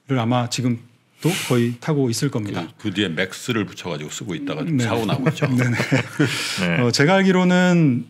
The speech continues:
Speaker 1: 그 뉴스에서 본 거는 미국과 한국을 한 세 시간 만에 갈 수 있는,
Speaker 2: 음.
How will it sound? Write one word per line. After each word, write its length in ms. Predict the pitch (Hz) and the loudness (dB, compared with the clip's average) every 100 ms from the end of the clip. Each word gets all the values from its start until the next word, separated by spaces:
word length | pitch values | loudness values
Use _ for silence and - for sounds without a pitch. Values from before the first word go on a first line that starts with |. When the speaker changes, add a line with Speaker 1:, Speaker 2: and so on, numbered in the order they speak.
| - | -4
Speaker 1:
그 720 | 123 123 123 120 120 330 226 | 2 4 4 4 0 -4 -10
뉴스에서 500 | 190 156 147 180 170 | -4 0 2 4 4
본 140 | 143 139 | 4 6
거는 440 | 131 156 120 95 - - - _ | 6 6 4 0 -12 -20 -20 _
미국과 420 | 113 139 165 165 160 | 0 2 2 4 4
한국을 360 | 160 139 156 | 4 4 4
한 100 | 147 | 4
세 140 | 147 147 | 4 2
시간 220 | 156 156 | 4 4
만에 540 | 143 143 143 127 113 - | 4 4 4 2 -4 -4
갈 160 | 131 | -2
수 120 | 117 135 | 2 2
있는, 340 | 113 120 190 - - | 2 -2 -4 -8 -4
Speaker 2:
음. 240 | 101 76 | -4 -4